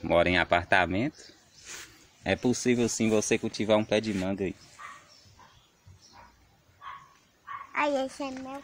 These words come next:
Speaker 2: pezinho, ó, bem, bem
Speaker 1: Olha lá, do tamanho da Ju.
Speaker 2: Mais ou menos. É mais grande que o que é.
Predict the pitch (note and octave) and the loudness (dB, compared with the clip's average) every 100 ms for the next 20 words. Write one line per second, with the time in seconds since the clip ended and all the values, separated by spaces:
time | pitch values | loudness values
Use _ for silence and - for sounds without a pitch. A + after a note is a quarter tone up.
0 | - B3+ B3+ B3 A#3+ B3+ A3 G3 A3 C4 | -4 0 0 0 -10 -10 -10 -10 -10 -10
1 | C#4+ C4+ G2 F2+ D2+ D#2 F#2+ F2+ F#2+ G2+ | -10 -2 2 2 2 2 2 4 4 6
2 | F2 D#2 D2+ F#2+ E3 - - - - - | 6 6 4 0 -2 -6 -20 -20 -18 -18
3 | - - - - - - - A4+ F5 F5 | -18 -20 -20 -20 -20 -20 -4 0 2 2
4 | D#5+ D5 C5 A#4 F#4 F4 E4 D#4+ E4 E4 | 2 0 0 -4 -4 -4 -4 -8 -12 -14
5 | - - - _ _ - _ - - - | -14 -16 -20 _ _ -20 _ -16 -16 -16
6 | - - - - F4 F4 F4 E4+ E4 - | -18 -18 -20 -20 -16 -12 -8 -8 -10 -10
7 | E4+ F#4+ G4+ - G#4 _ A#4+ F4 C4 | -8 -8 -12 -18 -20 _ -18 -14 -12